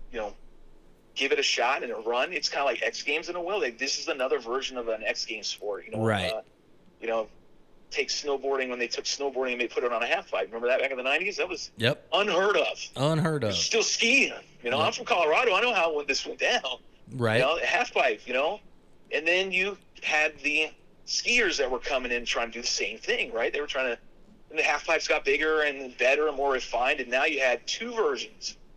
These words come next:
Speaker 1: You had the snowboarders, and then you had the skiers that did the same thing on the half pipe. Kind of s-, like this here.
Speaker 2: Right.
Speaker 1: There's quads that race, but there's also wings that race.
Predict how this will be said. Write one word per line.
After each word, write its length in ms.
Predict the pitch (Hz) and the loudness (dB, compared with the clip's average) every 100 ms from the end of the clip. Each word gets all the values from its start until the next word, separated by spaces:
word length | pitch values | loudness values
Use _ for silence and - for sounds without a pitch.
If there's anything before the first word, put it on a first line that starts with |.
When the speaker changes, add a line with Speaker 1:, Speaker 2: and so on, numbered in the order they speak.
| - - - - - | -20 -20 -20 -20 -8
Speaker 1:
You 100 | 120 | -2
had 300 | 107 - - - - - - | -2 -2 -6 -16 -20 -18 -8
the 60 | |
snowboarders, 640 | - 135 113 104 - - 160 | -4 -2 -2 -2 -4 -6 -8
and 80 | |
then 80 | 160 | -10
you 60 | 160 | -8
had 120 | 160 | -6
the 40 | 160 | -6
skiers 400 | - 220 190 170 | -6 -4 -6 -8
that 120 | - | -10
did 60 | |
the 20 | 107 | -8
same 240 | - 113 | -6 -6
thing 100 | 113 | -6
on 60 | 120 | -6
the 40 | |
half 120 | 135 | -4
pipe. 160 | - - | -6 -6
Kind 140 | 165 | -4
of 40 | 165 | -4
s-, 200 | - - - - - - - | -8 -10 -18 -20 -20 -20 -8
like 220 | 113 110 | -8 -6
this 280 | - 117 - | -4 -2 -2
here. 300 | 131 120 - - - | -6 -8 -10 -14 -16
Speaker 2:
Right. 160 | 127 117 | -2 0
Speaker 1:
There's 140 | 101 | 0
quads 480 | 92 - 180 202 175 | -2 0 2 2 2
that 160 | 135 107 | 0 -2
race, 240 | 107 110 143 | -2 -2 -4
but 80 | - | -8
there's 160 | 123 | -10
also 240 | - - - | -10 -10 -14
wings 320 | 160 214 190 - | -6 -6 -4 -4
that 200 | - - | -4 -4
race. 360 | 110 95 - | -6 -4 -6